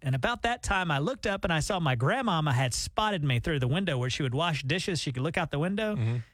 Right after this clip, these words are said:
Speaker 1: and she looked like a meerkat, like, standing up, like, looking, eh, full alert.
Speaker 2: <laughs>
Speaker 1: And she saw me scare those chickens, and boy, did she come out there and, uh,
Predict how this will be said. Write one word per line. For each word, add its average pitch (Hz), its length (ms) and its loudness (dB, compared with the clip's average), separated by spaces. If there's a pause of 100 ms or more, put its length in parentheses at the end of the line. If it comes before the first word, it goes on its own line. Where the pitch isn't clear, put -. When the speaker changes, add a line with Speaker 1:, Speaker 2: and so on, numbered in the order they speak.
Speaker 1:
and 113 140 -4
she - 200 -2
looked 214 120 -2
like 170 140 -2
a 127 80 0
meerkat, 123 720 0
like, 110 180 -2
standing 175 400 0
up, 175 220 -4
like, 120 180 0
looking, 185 540 -2
eh, 127 100 -6 (100)
full 233 200 0
alert. 214 400 -2
Speaker 2:
<laughs> - 60 -8 (520)
Speaker 1:
And 110 80 -2
she 220 140 0
saw 226 160 0
me 220 140 0
scare 233 260 -2
those 214 160 0
chickens, 226 400 -2
and 120 260 -2
boy, 131 300 0
did 95 120 -6
she - 180 -4
come 190 180 0
out 160 220 0
there 147 360 0
and, 110 320 -2
uh, 107 220 -2